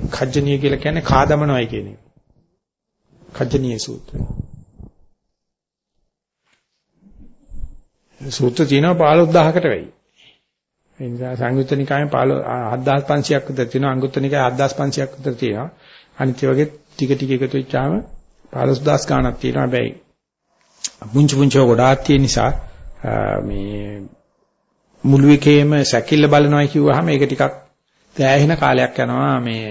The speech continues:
අවබෝධ කරගන්න මේ නිකාය පහේ තියෙන සූත්‍ර.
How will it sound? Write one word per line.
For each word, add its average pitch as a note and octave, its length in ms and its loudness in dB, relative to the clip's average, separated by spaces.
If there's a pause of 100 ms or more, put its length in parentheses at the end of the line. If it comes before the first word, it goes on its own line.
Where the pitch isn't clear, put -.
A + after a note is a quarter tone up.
අවබෝධ B2+ 420 0
කරගන්න B2 480 -4 (200)
මේ A2 200 -8 (1800)
නිකාය C#3+ 360 2
පහේ B2+ 320 -2
තියෙන B2+ 280 -6
සූත්‍ර. C3 340 -8